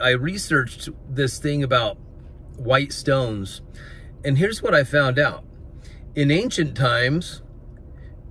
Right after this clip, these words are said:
people of ten, so ten people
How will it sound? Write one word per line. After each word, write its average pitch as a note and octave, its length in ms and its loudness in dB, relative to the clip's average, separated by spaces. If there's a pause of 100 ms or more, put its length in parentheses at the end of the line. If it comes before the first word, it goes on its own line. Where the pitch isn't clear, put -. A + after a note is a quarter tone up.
(180)
people A#3 580 2
of C#3+ 300 6
ten, A2+ 520 0 (100)
so B2 200 -2
ten G3 360 2
people C#3+ 580 2